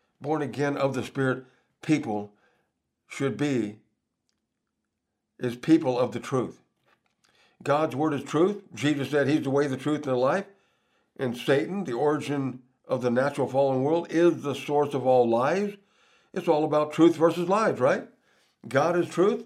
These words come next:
Lies are contrary to truth. Satan lies. The snake in the Bible is a symbol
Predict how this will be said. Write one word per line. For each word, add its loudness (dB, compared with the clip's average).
Lies 0
are -4
contrary 0
to 0
truth. 0
Satan 0
lies. 0
The -4
snake 0
in -4
the -2
Bible -4
is -4
a -6
symbol -4